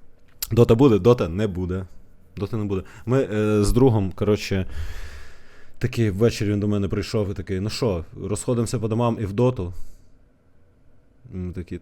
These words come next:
«Та, може, поспим. Може, блядь, ну його нахуй ту доту». Майнкрафта не буде, я не знаю навіть, як його скачати.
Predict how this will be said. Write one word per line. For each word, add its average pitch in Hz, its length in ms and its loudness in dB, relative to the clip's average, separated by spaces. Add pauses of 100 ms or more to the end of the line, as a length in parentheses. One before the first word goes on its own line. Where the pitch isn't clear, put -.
«Та, - 100 -12
може, 165 280 -8
поспим. - 680 -10 (680)
Може, 85 600 -10
блядь, 80 680 -10 (100)
ну 87 100 -8
його 82 120 -8
нахуй 82 300 -10
ту - 140 -14
доту». 85 260 -12 (2250)
Майнкрафта 98 520 -4
не 90 140 -4
буде, 87 300 -6
я 87 120 -4
не 87 140 -4
знаю 87 260 -6
навіть, 85 420 -8
як 85 160 -10
його 82 140 -6
скачати. 82 480 -14